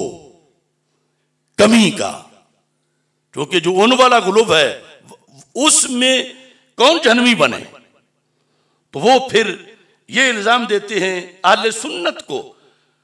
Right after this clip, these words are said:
खारजी तो वो कहते हैं, "जन्मी को जन्मी कहने का क्या फायदा?" तो वो फिर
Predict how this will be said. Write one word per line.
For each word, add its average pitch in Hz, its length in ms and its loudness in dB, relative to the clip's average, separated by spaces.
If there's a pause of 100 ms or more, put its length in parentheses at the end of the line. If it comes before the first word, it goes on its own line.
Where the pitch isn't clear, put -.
(580)
खारजी 233 500 0
तो 302 120 -8
वो 277 140 -4
कहते 269 300 -6
हैं, 277 140 -2
"जन्मी 208 300 0
को 302 120 -6
जन्मी 262 320 -2
कहने 247 300 -2
का 240 120 -8
क्या 220 180 -2
फायदा?" 139 300 -6 (1200)
तो 147 60 -20
वो 262 360 -4
फिर 240 480 -8